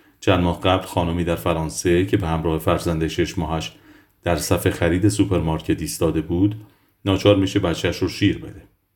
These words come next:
خانمی که پشت سر او بوده با دیدن این صحنه عصبانی می‌شه و با داد و فریاد اعتراض می‌کنه که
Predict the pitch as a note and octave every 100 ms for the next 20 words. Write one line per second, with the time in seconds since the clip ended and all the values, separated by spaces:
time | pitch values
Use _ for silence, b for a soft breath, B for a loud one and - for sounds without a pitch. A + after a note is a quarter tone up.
0 | _ _ _ _ _ _ _ B B B
1 | - G2+ F2+ F2 - F2 E2+ - G#2+ -
2 | A#2+ A#2+ G#2+ G#2+ G2+ G2 F2+ F2 E2+ G2
3 | G#2+ A2 G#2+ G2 G2 G2 F2+ - E2 E2
4 | D#2+ G2 G#2+ - G2+ G2 F#2+ F2+ E2 E2
5 | D#2+ D#2 D#2+ D#2 D#2+ E2+ F2 E2+ E2+ E2+
6 | G#2 G#2+ A2 G#2+ A2 A#2